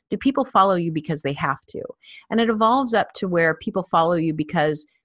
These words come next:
they want to. They follow you because you've done other things. They follow you because you've changed organizations. You've changed them. Uh, you know, they follow you because you invested in them. And I think to me, it's always something that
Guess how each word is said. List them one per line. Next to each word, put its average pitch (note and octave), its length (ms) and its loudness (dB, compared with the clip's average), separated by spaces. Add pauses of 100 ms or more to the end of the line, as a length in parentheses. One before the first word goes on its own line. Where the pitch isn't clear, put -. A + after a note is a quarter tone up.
they G#3+ 100 0
want B3+ 380 0
to. - 320 -6
They E3+ 180 -2
follow F3 240 2
you F#3 180 0
because F#3+ 560 -2
you've F#3+ 320 -4
done G#3 280 4
other E3+ 220 0
things. - 420 -8
They E3+ 120 -4
follow F3 240 2
you G#3 200 0
because F#3+ 280 -4
you've F#3 200 -8
changed F#3+ 420 -4
organizations. F3 920 -4
You've F3 140 -6
changed G3 420 -6
them. F3 360 -2 (480)
Uh, D#3 280 0
you F3 120 0
know, F3 100 0
they F3 100 0
follow F3 220 2
you F#3 180 0
because F3 340 -2
you F#3+ 120 0
invested F#3 600 -2
in C#3 160 -6
them. - 280 -8 (480)
And F#3+ 280 0
I F#3+ 80 0
think C4 320 -2
to A#3+ 80 0
me, F#3+ 400 0
it's E3 160 -6 (140)
always G3 400 2
something F3 360 -2
that D#3 120 -4